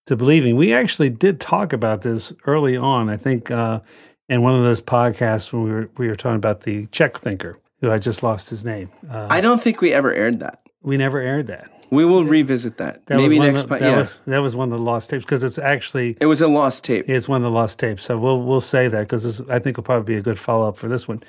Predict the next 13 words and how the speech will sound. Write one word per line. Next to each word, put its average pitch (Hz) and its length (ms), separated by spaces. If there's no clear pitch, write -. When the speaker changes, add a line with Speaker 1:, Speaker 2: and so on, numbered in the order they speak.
Speaker 1:
But 185 240
talk 254 220
to 202 100
me 190 60
a 165 60
little 151 180
bit. 107 220
I 113 40
mean, 135 160
you 147 300
obviously, 131 800
um, 113 500
are, 113 440